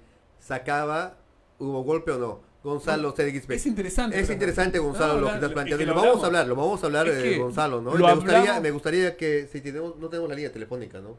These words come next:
Speaker 2: No.
Speaker 1: No. Estamos en línea telefónica, era importante también habilitar para que puedan también expresarse,
Speaker 2: Es
Speaker 1: ¿no?
Speaker 2: interesante lo que nos dice, porque en eso, a ver, Sacaba y Sencata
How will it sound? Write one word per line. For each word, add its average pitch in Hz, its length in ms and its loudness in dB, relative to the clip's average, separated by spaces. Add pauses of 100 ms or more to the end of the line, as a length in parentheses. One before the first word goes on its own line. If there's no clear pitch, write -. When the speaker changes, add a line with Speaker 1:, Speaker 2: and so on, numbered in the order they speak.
Speaker 2:
No. 135 260 -14
Speaker 1:
No. 127 340 -8 (140)
Estamos 131 320 -10
en 127 60 -8
línea 127 140 -8
telefónica, 113 380 -8
era 117 60 -8
importante 110 440 -14
también 107 280 -14
habilitar 113 420 -14
para 107 180 -14
que 107 80 -14
puedan 202 200 -12
también 180 220 -6
expresarse, 139 300 -6
Speaker 2:
Es - 120 -4
Speaker 1:
¿no? 302 60 2
Speaker 2:
interesante 220 360 0
lo 202 100 2
que 170 60 0
nos 202 60 0
dice, - 200 4
porque 151 360 -2
en 165 140 -4
eso, 180 320 -2
a 143 120 -6
ver, 139 160 -8 (1500)
Sacaba 262 800 -4
y 156 60 -10
Sencata 139 640 -6